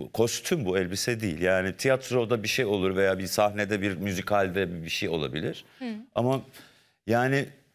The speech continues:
Speaker 1: evet, hani artık orasını açtık, burasını kapatalım, devri kapandı diyorum ama
Speaker 2: Evet.
Speaker 1: şimdi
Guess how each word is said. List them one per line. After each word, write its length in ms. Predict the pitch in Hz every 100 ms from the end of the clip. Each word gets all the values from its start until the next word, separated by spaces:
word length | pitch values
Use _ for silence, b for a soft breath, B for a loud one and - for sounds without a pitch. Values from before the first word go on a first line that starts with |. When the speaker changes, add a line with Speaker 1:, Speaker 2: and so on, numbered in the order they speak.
| _ -
Speaker 1:
evet, 300 | 139 131 123
hani 320 | 123 123 -
artık 300 | 113 120 123
orasını 420 | 123 131 127 139 127
açtık, 300 | 127 127 123
burasını 340 | 131 131 127
kapatalım, 480 | 123 131 127 127 120
devri 240 | 123 120
kapandı 460 | 123 123 127 127 135
diyorum 320 | 123 104 101
ama 380 | 180 190 190 190 -
Speaker 2:
Evet. 300 | 254 226 277 - _ _ _ _ _
Speaker 1:
şimdi 540 | - 143 147 151 143